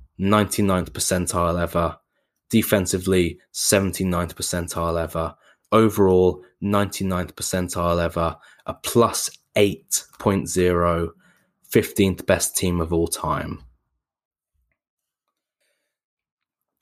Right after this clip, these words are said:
Number five, the nineteen ninety-seven Chicago Bulls. Regular season offense,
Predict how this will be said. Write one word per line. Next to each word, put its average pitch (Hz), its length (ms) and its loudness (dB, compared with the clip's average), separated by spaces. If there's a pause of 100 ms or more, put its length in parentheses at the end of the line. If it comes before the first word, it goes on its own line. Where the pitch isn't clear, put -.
(140)
Number 120 240 4
five, 95 520 2 (380)
the 95 80 -10
nineteen 110 500 0
ninety-seven 104 680 -2
Chicago 95 580 -4
Bulls. - 640 -8 (600)
Regular 110 360 4
season 113 420 2
offense, 120 580 0